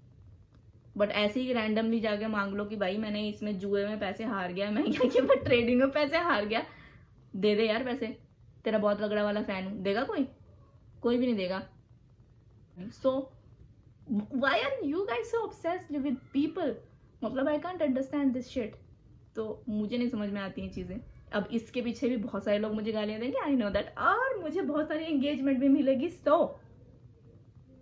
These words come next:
guys, see you next week। And to be very honest, I am very happy कि मैं ग्रो कर रही हूँ। मेरे हो चुके हैं फ़ोर सेवेंटी फ़ाइव subscribers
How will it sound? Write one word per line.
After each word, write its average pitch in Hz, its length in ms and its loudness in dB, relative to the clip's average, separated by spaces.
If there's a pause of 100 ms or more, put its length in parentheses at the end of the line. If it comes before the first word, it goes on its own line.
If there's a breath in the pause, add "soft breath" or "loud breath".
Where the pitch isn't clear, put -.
(180)
guys, 190 340 -6 (1300)
see 247 180 0
you 254 180 0 (600 loud breath)
next 196 400 -2
week। 214 380 -6 (280)
And 185 320 -6 (240)
to 226 80 0
be 214 100 -4
very 202 240 0
honest, 208 300 -4
I 208 60 -2
am 190 100 -4
very 180 220 -4
happy 214 320 -4 (580 loud breath)
कि 208 440 -2 (280)
मैं 190 420 -4
ग्रो 190 180 0
कर 196 160 0
रही 175 120 -6
हूँ। 196 140 -8 (240)
मेरे 190 440 -6 (460)
हो 214 100 0
चुके 214 260 -6
हैं 185 100 -4
फ़ोर 190 260 -6
सेवेंटी 180 320 -6
फ़ाइव 165 300 -4
subscribers 190 760 -2